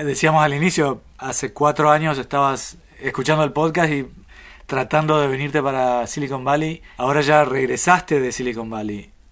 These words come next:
¿Lo ves como una etapa que ya pasó o es un constante ir y venir? ¿Pensás que vol-, podrías volver a ubicarte acá por un tiempo? Eh, ¿de qué sirve Silicon Valley hoy para un emprendedor?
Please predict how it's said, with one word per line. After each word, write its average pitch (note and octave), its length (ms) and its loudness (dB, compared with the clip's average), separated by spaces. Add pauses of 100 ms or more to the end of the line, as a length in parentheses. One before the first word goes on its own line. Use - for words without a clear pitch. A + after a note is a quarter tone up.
(100)
¿Lo D3 280 2
ves G3 200 2
como F#3+ 260 0
una G3 120 2
etapa F#3 400 2
que D#3 100 0
ya E3+ 180 -2
pasó F#3 760 -2
o C#3 280 0
es D3 320 2
un D3 240 -6
constante C#3 540 -2
ir C#3 140 0
y C#3 80 0
venir? E3 720 0 (680)
¿Pensás D3 360 0
que F3 80 2
vol-, D3 320 2 (120)
podrías C#3+ 420 0
volver C#3 400 0
a D3 80 4
ubicarte C#3 440 0
acá C#3+ 220 0
por C#3 140 -2
un B2+ 120 -10
tiempo? D#3+ 720 2 (360)
Eh, C#3+ 220 -8
¿de D3 180 -4
qué G3 120 2
sirve G#3+ 300 4
Silicon F3 380 -2
Valley E3 240 2
hoy D#3 180 4
para C#3 220 -2
un C3 80 -8
emprendedor? A#2 500 -8